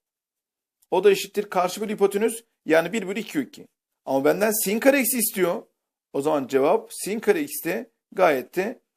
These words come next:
bir bölü sekiz olarak bulunmuş olacaktır. Güzel bir soruydu iki bin on bir yılında. Güzel bir soru sormuşlar.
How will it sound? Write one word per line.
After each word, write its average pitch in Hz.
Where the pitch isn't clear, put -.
bir 170
bölü 135
sekiz 165
olarak 151
bulunmuş 165
olacaktır. 156
Güzel 139
bir -
soruydu 135
iki 127
bin 139
on 139
bir 139
yılında. 160
Güzel 160
bir 196
soru 202
sormuşlar. 208